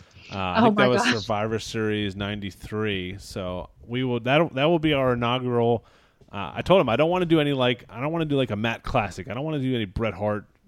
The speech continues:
Speaker 1: Steve Austin
Speaker 2: Yeah.
Speaker 1: matches. I wanna do, like, some cool, like, from the vault type of hidden stuff that, you know, just kind of, maybe it's not the best match, but it'd be fun for us to talk over and make fun of.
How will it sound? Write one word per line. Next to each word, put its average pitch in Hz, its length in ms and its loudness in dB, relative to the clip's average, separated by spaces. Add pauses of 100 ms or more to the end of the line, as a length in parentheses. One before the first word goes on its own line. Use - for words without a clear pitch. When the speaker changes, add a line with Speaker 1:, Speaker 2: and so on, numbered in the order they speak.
(120)
Speaker 1:
Steve 226 400 -4
Austin 269 260 8
Speaker 2:
Yeah. 247 240 6
Speaker 1:
matches. 110 280 -2
I 123 40 2
wanna 147 180 0
do, 120 160 0
like, 104 200 -2
some 92 280 -10
cool, 113 480 -2 (380)
like, 98 320 -4 (800)
from 165 240 0
the 151 80 8
vault 131 400 6
type 120 220 0
of 110 120 -2
hidden 120 300 0
stuff 113 360 -2
that, 98 200 -4
you 110 100 -8
know, 95 140 -4
just 110 240 -10
kind 107 180 -4
of, 98 240 -6
maybe 123 220 0
it's 117 140 -4
not 120 120 0
the 107 80 -2
best 117 300 0
match, 110 300 -4
but 101 100 -4
it'd 98 140 -10
be 104 80 -6
fun 110 320 -6
for 101 180 -6
us 98 120 -6
to 95 60 -16
talk 101 300 -4
over 92 280 -6
and 95 140 -8
make 92 160 -8
fun 76 220 -12
of. - 120 -16